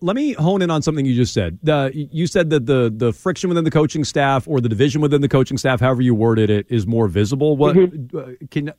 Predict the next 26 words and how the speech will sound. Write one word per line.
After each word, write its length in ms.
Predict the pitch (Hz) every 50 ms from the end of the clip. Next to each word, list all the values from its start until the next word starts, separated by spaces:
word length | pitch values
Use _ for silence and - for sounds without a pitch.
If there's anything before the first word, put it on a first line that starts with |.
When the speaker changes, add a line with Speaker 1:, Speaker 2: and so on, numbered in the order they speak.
| 170 143
Speaker 1:
do 80 | 127
we 80 | 139 165
have 100 | 165 156
any 140 | 175 170 156
examples 480 | 151 120 117 135 147 - 180 175 139
of 60 | 170 165
that, 140 | 165 170
or, 120 | 156 135 139
or 160 | 143 127 120
can 120 | - 127
you 80 | 127 127
share 280 | 117 - 143 135 139 151
any 140 | 156 156
examples 380 | 160 147 123 147 147 147 160 139
of 60 | 170
that? 200 | 156 160 160 - - _ _ _ _ _ _ _ _ _ _ _ _ _ _ _ _ _ _ _ _ _ _ - - - -
Speaker 2:
Sure. 320 | 349 339 269 143 135 147
I 100 | 165 170 -
think 160 | - 202 170
that 60 | 190 175
we 120 | 170 170
understood 400 | 165 156 151 135 - - 160 143
that 100 | 139 127
there 100 | - 147
were 120 | 139 131 - -
factions 440 | 156 147 139 143 - - 139 123